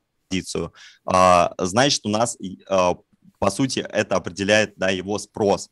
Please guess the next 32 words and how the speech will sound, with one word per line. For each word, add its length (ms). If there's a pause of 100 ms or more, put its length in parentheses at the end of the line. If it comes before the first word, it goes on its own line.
(120)
на, 300
а, 260
вот 220
этот, 280
на 140
тот 240
или 140
иной 260
актив, 340 (300)
да, 160
то 80
есть 180
от 80
этого, 380 (280)
а, 280
так 300
у 20
нас 220
будет 180
формироваться 600
именно 340
цена. 420 (920)
Итак, 400
да, 220
перейдем 460
дальше, 460
иначе 340
у 40
нас, 300
а, 320
время 400
идет. 300